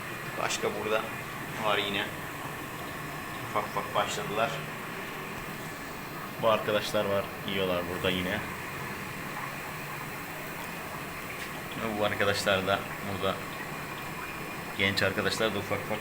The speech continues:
tüketiyorlar. Buradan devam edelim. Başka tetrazonlara da taktım arkadaşlar deneme amaçlı. Onlar da sevdiler. Gördüğünüz gibi onlar da başarılı bir şekilde yiyorlar. Yine burada blue tail yavruları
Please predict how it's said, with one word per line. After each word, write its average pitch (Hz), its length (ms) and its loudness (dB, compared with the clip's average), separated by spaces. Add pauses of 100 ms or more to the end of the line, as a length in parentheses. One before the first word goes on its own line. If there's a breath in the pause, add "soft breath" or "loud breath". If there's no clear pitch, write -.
tüketiyorlar. 104 520 0 (2250)
Buradan 135 320 10
devam 135 220 12
edelim. 131 260 12 (960)
Başka 117 380 8 (140)
tetrazonlara 135 600 10
da 135 100 4
taktım 113 300 4
arkadaşlar 104 540 2
deneme 107 220 6
amaçlı. 107 380 2 (560)
Onlar 135 260 12
da 127 60 8
sevdiler. 117 480 10 (1000)
Gördüğünüz 110 340 6
gibi 117 80 0
onlar 117 280 6
da 120 80 6
başarılı 113 320 6
bir - 60 4
şekilde 104 280 4
yiyorlar. 120 360 10 (160)
Yine 113 180 6
burada 110 280 8 (1040)
blue 113 220 -2
tail 104 160 2
yavruları 98 520 2